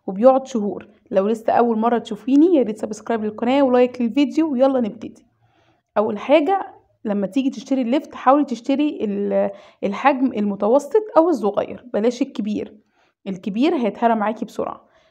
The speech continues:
بغسله كويس جدا وبنشفه زي ما انتم شايفين كده، بصفيه من ميته وببدأ بيه على طول. أنا هنا بقشر بس الجزء اللي فوق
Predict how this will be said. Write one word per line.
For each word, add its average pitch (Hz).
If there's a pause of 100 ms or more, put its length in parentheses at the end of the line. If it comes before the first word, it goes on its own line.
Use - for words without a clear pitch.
(200)
بغسله 262
كويس 220
جدا 240 (540)
وبنشفه 214
زي 214
ما 214
انتم 233
شايفين 240
كده، 240
بصفيه 214
من 247
ميته 277
وببدأ 214
بيه 220
على 208
طول. - (1300)
أنا 190
هنا 277
بقشر 247
بس 269
الجزء 208
اللي 196
فوق -